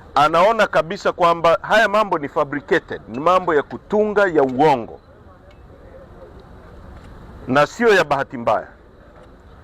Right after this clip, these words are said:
Na sio Lissu tu anaonewa hapa na anatungiwa mambo, watu wengi wamefanyiwa hivyo. Kuna kijana mmoja ambaye alikuwa diwani wetu alikamatwa,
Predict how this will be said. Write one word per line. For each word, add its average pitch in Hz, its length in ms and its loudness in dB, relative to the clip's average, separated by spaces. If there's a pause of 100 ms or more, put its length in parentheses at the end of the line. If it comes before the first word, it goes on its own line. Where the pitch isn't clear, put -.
(260)
Na 160 180 2
sio 269 380 0
Lissu 247 300 -6
tu 247 340 -4
anaonewa 175 600 2
hapa 185 380 0
na 147 160 -2
anatungiwa 147 640 -2
mambo, 151 420 0
watu 185 420 0
wengi 220 260 2
wamefanyiwa 120 520 -4
hivyo. 82 180 -16 (2250)
Kuna 165 560 2
kijana 208 400 0
mmoja 202 360 0
ambaye 185 220 2
alikuwa 180 300 -2
diwani 156 300 0
wetu 165 260 -2
alikamatwa, 170 680 -4